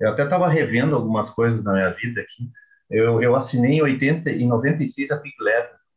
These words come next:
né? Foi o, o, eu tinha a, a única informação que eu recebia técnica de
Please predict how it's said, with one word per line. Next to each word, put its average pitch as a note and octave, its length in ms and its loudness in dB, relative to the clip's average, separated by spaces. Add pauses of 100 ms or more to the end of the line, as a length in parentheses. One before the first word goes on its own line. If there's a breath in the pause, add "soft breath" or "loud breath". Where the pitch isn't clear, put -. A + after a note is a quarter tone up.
(380)
né? A2+ 460 -4
Foi B2 140 0
o, A#2+ 80 0
o, A2 600 -2
eu A2+ 120 2
tinha D#3 220 2
a, B2+ 260 0
a A#2 60 -2
única G3 260 4
informação D3+ 520 0
que D3+ 60 -2
eu C3 60 -2
recebia A#2+ 440 -2 (120)
técnica A#2 500 -2
de - 120 -16